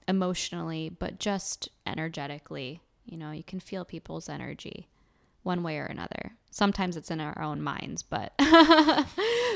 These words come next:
but I do. I feel like that is the greatest power of all, because there is an energy that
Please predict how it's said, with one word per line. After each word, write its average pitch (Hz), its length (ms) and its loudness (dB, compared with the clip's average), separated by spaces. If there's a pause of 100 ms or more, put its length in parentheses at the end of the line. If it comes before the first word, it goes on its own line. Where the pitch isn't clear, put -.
(140)
but 269 120 10
I 277 160 12
do. 233 200 6
I 202 160 10
feel 233 300 4
like 214 260 4
that 196 200 10
is 185 180 2
the 202 100 -2
greatest 180 420 0
power 170 320 2
of 165 280 -2
all, 165 360 4
because 208 440 -2
there 180 180 2
is 180 220 0
an 180 100 -4
energy 170 640 -4
that 160 340 -2